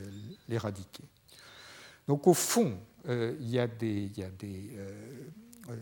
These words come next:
il y a, euh, enfin, je, je pense qu'on peut adopter, euh, cette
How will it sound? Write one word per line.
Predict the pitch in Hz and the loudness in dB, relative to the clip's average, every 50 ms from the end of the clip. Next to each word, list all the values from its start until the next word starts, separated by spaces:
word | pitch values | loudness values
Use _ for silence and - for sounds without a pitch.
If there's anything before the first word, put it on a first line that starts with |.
| 110 107 | -8 -8
il | 107 110 | -6 -2
y | 110 104 | -2 -2
a, | 98 98 92 - 110 120 123 117 110 110 113 156 - 190 - - - - - - - - - 190 - 180 - | -2 -2 -6 -10 -12 -14 -14 -14 -14 -14 -14 -14 -14 -16 -18 -20 -20 -20 -20 -20 -20 -20 -18 -16 -16 -12 -10
euh, | 127 113 107 113 147 185 180 - - | -8 -8 -6 -8 -10 -12 -16 -16 -6
enfin, | - 117 98 - - | -4 -4 -4 -4 -6
je, | - - 107 | -6 -6 -6
je | 104 - 104 | -4 -6 0
pense | - 160 160 - - | 4 4 2 4 0
qu'on | 127 107 | -4 -2
peut | - - 120 | 2 4 6
adopter, | 120 113 139 147 143 - - - - 156 123 104 95 107 | 6 8 6 6 4 4 -2 4 6 6 6 6 2 0
euh, | 110 107 107 110 110 110 104 104 107 | -6 -6 -6 -6 -6 -10 -12 -12 -10
cette | 107 - - - 107 101 - - - | -8 -8 -4 -4 -4 -4 -6 -12 -12